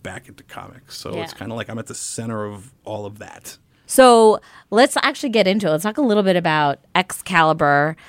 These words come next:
Speaker 1: Okay.
Speaker 2: um, and talk a little bit about the context of the series and how it came to be.
Speaker 1: So, yeah, Jonathan Hickman, mad genius that he is, uh, you know, had taken a break from Marvel. He spent so much energy with us putting together Fantastic Four and Secret Warriors and Secret War all those times,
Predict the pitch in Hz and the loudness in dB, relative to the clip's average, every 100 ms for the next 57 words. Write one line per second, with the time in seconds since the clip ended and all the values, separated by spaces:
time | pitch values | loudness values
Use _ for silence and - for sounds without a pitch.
0 | - 139 202 190 190 185 208 277 370 349 | -20 -12 -2 0 0 0 -4 -4 -2 -2
1 | 262 247 226 196 185 180 175 - 170 - | 2 2 2 4 4 4 2 0 -6 -8
2 | 196 196 190 190 170 - 170 170 - 170 | -4 -4 -2 -4 -4 -6 -6 -6 -4 -2
3 | 160 160 160 165 156 160 175 175 175 170 | 0 0 -4 -6 -8 -2 2 4 2 0
4 | 165 156 - 165 151 151 143 113 - _ | -4 -6 -8 -8 -6 -8 -12 -14 -16 _
5 | _ _ - _ - - - 127 147 117 | _ _ -20 _ -14 -10 -8 -4 -2 -4
6 | - - 123 127 123 120 127 - 127 131 | -10 -8 -4 -4 -4 -6 -6 -4 -4 -2
7 | 120 120 120 117 120 117 - 113 104 98 | 0 0 0 0 0 0 -2 -2 -2 -2
8 | 113 123 117 - 110 110 113 113 110 107 | -4 -4 -8 -8 -6 -4 -4 -4 -6 -6
9 | - 120 123 107 113 - 110 101 95 104 | -6 -4 -2 0 -2 -2 -6 -4 -4 -4
10 | 120 - - - - _ 104 117 110 107 | -6 -8 -20 -20 -20 _ -10 -8 -6 -8
11 | - - - 117 110 127 120 113 - 120 | -12 -14 -12 -12 -6 -2 0 -2 -6 -6
12 | 113 107 104 107 104 - - 110 101 107 | -6 -6 -4 -2 -2 -6 -10 -10 -10 -12
13 | 104 104 104 110 120 127 - 165 160 127 | -12 -14 -12 -12 -12 -14 -12 -6 -4 -4
14 | 120 139 131 131 170 160 139 123 110 113 | -4 -6 -6 -6 -2 -2 -2 -2 -6 -10
15 | - 135 123 113 151 170 165 139 120 120 | -10 -10 -10 -10 -4 0 2 0 -2 -6
16 | 117 110 - 117 107 107 | -8 -8 -6 -6 -6 -10